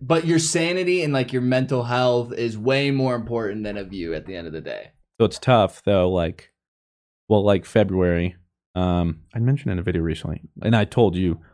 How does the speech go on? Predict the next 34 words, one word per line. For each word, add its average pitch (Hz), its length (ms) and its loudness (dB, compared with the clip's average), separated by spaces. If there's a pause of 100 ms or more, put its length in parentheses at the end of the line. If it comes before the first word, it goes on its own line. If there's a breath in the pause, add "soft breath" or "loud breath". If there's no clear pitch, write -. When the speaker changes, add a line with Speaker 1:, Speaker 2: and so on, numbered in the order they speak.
(100)
Speaker 2:
like, 90 200 -2
uh, 82 320 0
February 127 300 6
is 101 60 0
my 98 200 0
worst 101 360 4
month 95 320 -2
view-wise 82 840 2
in, 95 80 -6
like, 85 180 -10
four - 560 -2
or 131 40 2
five 131 280 0
years. 143 360 0
Speaker 1:
Mm-hmm. 123 840 -4
Which 160 120 4
is 160 80 2
Speaker 2:
Um, 165 60 2
Speaker 1:
weird 190 180 4
because 131 380 -2
two 165 240 0
months 160 320 2
ago 120 320 0
it 120 60 0
was 117 120 -4
one 123 120 -4
of 123 60 -4
your 117 100 -4
best, 123 680 -4 (100)
and 110 600 -8
Speaker 2:
Yeah, - 140 -6
it's - 80 -4
Speaker 1:
it's 113 80 -6
Speaker 2:
just 120 60 -6